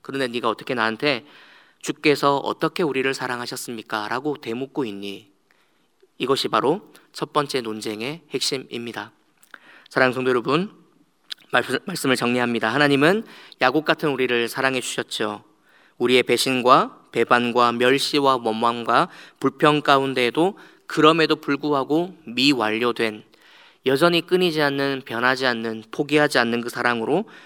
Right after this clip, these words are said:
우리를 사랑해 주고 계십니다. 그런데 오늘도 우리는 여전히 하나님의 의심되는 마음을 품고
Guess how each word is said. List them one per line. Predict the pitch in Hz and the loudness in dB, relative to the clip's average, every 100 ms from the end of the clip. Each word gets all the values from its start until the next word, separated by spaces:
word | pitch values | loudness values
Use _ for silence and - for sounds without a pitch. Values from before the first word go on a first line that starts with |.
| - | -12
우리를 | - 113 113 110 | -2 2 4 2
사랑해 | - 143 143 143 | 0 -2 0 -2
주고 | 139 135 | -6 -8
계십니다. | 127 - 123 120 107 113 _ _ - - | -8 -8 -8 -8 -10 -12 _ _ -20 -4
그런데 | 135 135 | 0 2
오늘도 | 127 139 127 127 123 - - - - | 4 2 2 0 0 -4 -18 -18 -2
우리는 | 131 131 127 120 101 | 2 4 2 0 -4
여전히 | 110 127 170 170 | -2 2 2 2
하나님의 | 160 165 160 151 139 139 139 | 2 2 2 0 0 -2 -4
의심되는 | - 135 160 151 147 139 | -4 -4 -2 0 2 4
마음을 | 113 120 123 | 4 4 2
품고 | 117 - 123 120 117 113 | -4 -4 -4 0 -2 -2